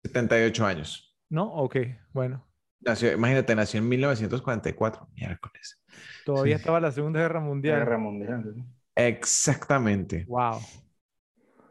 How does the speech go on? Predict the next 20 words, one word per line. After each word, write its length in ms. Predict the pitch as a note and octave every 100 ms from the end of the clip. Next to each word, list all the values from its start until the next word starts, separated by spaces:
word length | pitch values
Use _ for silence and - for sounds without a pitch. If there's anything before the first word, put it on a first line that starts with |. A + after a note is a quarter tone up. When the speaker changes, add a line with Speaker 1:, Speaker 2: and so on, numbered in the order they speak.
| _ _
Speaker 1:
Entonces, 320 | A2 G#2 A2+ -
ese 180 | A#2+ C3+
es 60 |
otro 220 | C#3 C#3
que 100 | D3
pinta 260 | A2 A#2 B2
así 200 | B2 B2+
como 200 | C#3 C3
tipo, 720 | A#2+ G#2+ G#2 G2 G2 F#2+ F#2+
tipo 1120 | G#2+ G2+ G2 F#2+ F#2 F#2 F#2 F2+ F2 F2+ F2 G#2+
Clint 280 | A#2 A#2+ A#2+
Eastwood. 380 | G#2+ - F2 - _ - - -
Speaker 3:
Sí. 100 | - -
Speaker 1:
Pero, 540 | C3 B2 A#2 A#2 - _ _ _ -
bueno, 420 | C#3 C#3+ B2+ A#2+ - - - - _ _ _ _ _ _ _
eh, 280 | D#3+ D#3+ D#3
la 220 | D#3 D#3
trama 600 | F3 F3+ F#3 A3 A3+ - _ -
que 120 | - C#3
presenta 920 | C#3 - C#3+ C3+ D#3 D#3+ D#3+ - -